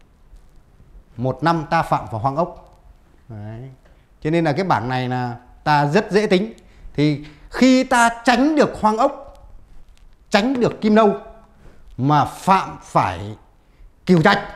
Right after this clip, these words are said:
thì ta vẫn có thể làm được. Đấy. Nhưng mà nó chỉ ở con số trung bình năm mươi và năm mươi. Năm mươi trên năm mươi. Đấy. Còn đẹp nhất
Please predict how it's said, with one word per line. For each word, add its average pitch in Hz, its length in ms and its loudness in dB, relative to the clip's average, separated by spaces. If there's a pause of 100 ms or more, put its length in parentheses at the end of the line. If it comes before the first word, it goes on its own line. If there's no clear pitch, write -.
(920)
thì 139 140 0
ta 175 320 2
vẫn 240 320 0
có 214 280 2
thể 90 280 -6
làm 131 200 0
được. 135 160 2 (920)
Đấy. 110 280 -16
Nhưng 233 320 4
mà 190 180 6
nó 165 320 4
chỉ 151 160 -4
ở 127 260 -4
con 202 160 0
số 196 260 2 (180)
trung 254 180 4
bình 135 360 0
năm 208 220 2
mươi 202 200 4
và 143 140 0
năm 160 160 0
mươi. 175 140 0 (1600)
Năm 160 220 0
mươi 170 200 4
trên 165 120 0
năm 156 140 0
mươi. 156 120 0 (460)
Đấy. 120 300 -14 (400)
Còn 147 260 2
đẹp 165 300 0
nhất 330 160 6